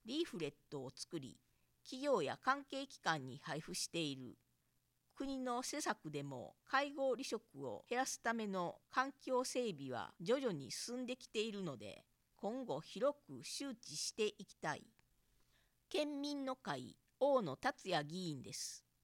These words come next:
エコサイクルセンターの安全管理と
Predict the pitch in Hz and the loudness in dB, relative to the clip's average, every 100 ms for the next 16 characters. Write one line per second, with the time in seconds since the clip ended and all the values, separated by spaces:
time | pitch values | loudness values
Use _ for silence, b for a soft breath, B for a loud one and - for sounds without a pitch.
0 | _ _ _ 185 - 202 254 302 - 285 | _ _ _ -6 -2 2 4 4 2 -2
1 | 302 302 285 - 170 160 135 - - _ | 0 2 0 2 4 4 2 -6 -16 _
2 | - 254 262 262 262 - 240 202 147 - | -4 -2 0 -2 -2 4 4 4 0 -6
3 | 127 | -10